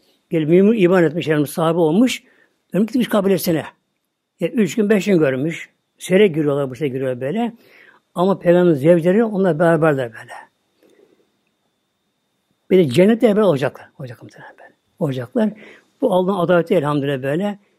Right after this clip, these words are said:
Şimdi cennette eşlerin biri daha üstün olsun, öbür makamı çıkacak. Oradan bir pantolon böyle. Mesela bazı kadın üstün olabilir, erkek üstün olabilir böylece. Arada farkları var. Mevlam aşağı indirmiyor muhtemelen. Ama onun hürmetine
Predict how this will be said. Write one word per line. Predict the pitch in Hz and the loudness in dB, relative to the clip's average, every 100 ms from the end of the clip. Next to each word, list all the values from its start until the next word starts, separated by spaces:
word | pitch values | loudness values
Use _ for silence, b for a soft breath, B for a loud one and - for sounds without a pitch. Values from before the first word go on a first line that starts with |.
| _ | _
Şimdi | _ - 185 165 | _ -8 -4 -4
cennette | 131 175 202 202 202 208 | 0 0 2 0 -4 -8
eşlerin | 202 190 - 196 202 185 | 0 -2 0 2 2 2
biri | 180 170 | 0 0
daha | 208 | 0
üstün | 208 - | 0 2
olsun, | 233 185 147 277 262 - _ _ _ | 2 2 2 -2 -2 -8 _ _ _
öbür | 208 208 | 0 2
makamı | 202 170 185 175 | 2 2 0 -2
çıkacak. | - 135 117 - _ _ | -4 -10 -10 -14 _ _
Oradan | 127 - 139 120 | -20 -18 -20 -20
bir | - | -20
pantolon | - _ _ _ | -20 _ _ _
böyle. | _ _ _ _ _ _ - | _ _ _ _ _ _ -6
Mesela | 147 165 131 | -4 -4 -4
bazı | 170 170 151 | 0 0 0
kadın | 175 220 | 0 0
üstün | 185 226 | 0 2
olabilir, | 170 147 135 190 - _ _ _ | 2 2 0 -4 -6 _ _ _
erkek | 196 180 226 | -2 0 0
üstün | 180 196 | -2 -2
olabilir | 156 139 143 135 | -2 -2 -4 -4
böylece. | 131 135 175 254 247 b b b b _ _ | -4 -4 -2 -2 -4 b b b b _ _
Arada | - 180 175 | -2 0 0
farkları | - 185 175 240 202 | 0 -2 2 4 4
var. | 202 262 - _ _ _ _ _ _ _ - | 4 2 -4 _ _ _ _ _ _ _ -2
Mevlam | 180 214 233 220 - | 2 4 4 0 -4
aşağı | 175 226 | -4 0
indirmiyor | 220 220 208 151 127 | 2 4 4 2 -2
muhtemelen. | 123 117 147 123 117 _ _ _ _ _ _ - | -8 -14 -20 -20 -20 _ _ _ _ _ _ -4
Ama | 175 202 | -2 4
onun | 233 | 6
hürmetine | 208 214 175 190 269 262 | 6 6 4 2 0 -2